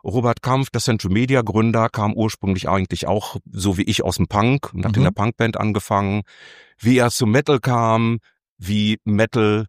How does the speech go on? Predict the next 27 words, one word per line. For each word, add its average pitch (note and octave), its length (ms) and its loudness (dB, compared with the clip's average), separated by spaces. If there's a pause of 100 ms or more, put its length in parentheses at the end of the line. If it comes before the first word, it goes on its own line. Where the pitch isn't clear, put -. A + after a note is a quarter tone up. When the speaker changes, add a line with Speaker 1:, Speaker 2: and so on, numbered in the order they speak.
(180)
Speaker 1:
dann G2 280 2
wirklich F#2+ 240 0
groß G2+ 380 0
wurde. E2 500 -2
Speaker 2:
Ja. E2+ 280 -4 (420)
Speaker 1:
Und F2 460 2 (240)
das - 380 -2
war F2 220 0
dann F2+ 180 0
auch E2 220 -2
in F2+ 80 -6
den E2 180 0
neunziger F2 520 0
Jahren E2 560 0 (420)
definitiv F2+ 520 0
irgendwie E2 200 -2
das - 160 -4
größte - 380 -2
Ding C2+ 300 -6
in D2 220 -10
Dortmund. - 560 -6
Speaker 2:
Ja. F2+ 160 -4 (240)
Speaker 1:
Und F2+ 200 2
das - 320 0
mit F2 160 0
Central F#2 320 0
Media, E2+ 720 0